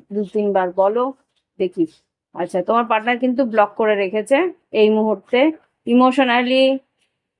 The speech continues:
আহ, চুপ করেই রয়েছে, গোস্টিং করছে, ইমোশনালি কিছু চাইছে না। এই মুহূর্তে কিন্তু তোমার পার্টনার, এটা মনে হয় no contact-টা খুব, আহ, মানে কিছুদিনের মধ্যে হয়েছে,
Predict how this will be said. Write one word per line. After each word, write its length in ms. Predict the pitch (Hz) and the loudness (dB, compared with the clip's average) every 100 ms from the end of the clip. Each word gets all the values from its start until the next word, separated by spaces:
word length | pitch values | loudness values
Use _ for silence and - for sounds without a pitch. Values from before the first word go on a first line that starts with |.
| _ _ _ _ | _ _ _ _
আহ, 600 | 214 196 190 190 196 185 - _ _ - | -2 0 2 2 0 -2 -10 _ _ -4
চুপ 140 | 254 | -4
করেই 380 | - 269 262 269 | 0 0 2 2
রয়েছে, 520 | 247 247 240 269 254 | 2 2 2 2 2
গোস্টিং 480 | 240 214 - 247 240 | 2 -2 -4 -4 -2
করছে, 640 | 233 233 - 247 240 240 - _ _ _ - | 0 -2 0 2 2 0 -6 _ _ _ -6
ইমোশনালি 580 | 220 214 226 214 208 208 | -2 0 0 0 0 -2
কিছু 240 | 233 240 | -2 -2
চাইছে 520 | - 226 220 220 254 | -2 0 0 -2 -4
না। 220 | 240 240 240 | -2 -4 -2
এই 200 | 262 285 | 0 2
মুহূর্তে 400 | 277 277 - 269 | 2 0 -2 -2
কিন্তু 300 | 269 269 277 | -2 -2 -4
তোমার 320 | 277 233 226 | -4 -2 -4
পার্টনার, 400 | 226 214 226 240 | -2 -4 -4 -6
এটা 280 | 262 262 277 | -2 -2 -2
মনে 200 | 277 277 | -2 -4
হয় 140 | 294 294 _ _ - | -6 -10 _ _ -6
no 80 | 240 | -4
contact-টা 440 | 247 254 262 262 | -2 -2 -2 -4
খুব, 180 | 269 294 - - | -2 -2 -4 -4
আহ, 500 | - 208 196 190 185 185 | 0 2 0 -2 -4 -6
মানে 500 | 202 190 190 190 - _ _ _ - | -8 -6 -6 -8 -12 _ _ _ -8
কিছুদিনের 520 | 262 302 302 302 285 | 2 4 6 6 4
মধ্যে 260 | 254 196 208 | 2 -2 -2
হয়েছে, 360 | 185 170 180 | -2 -2 -10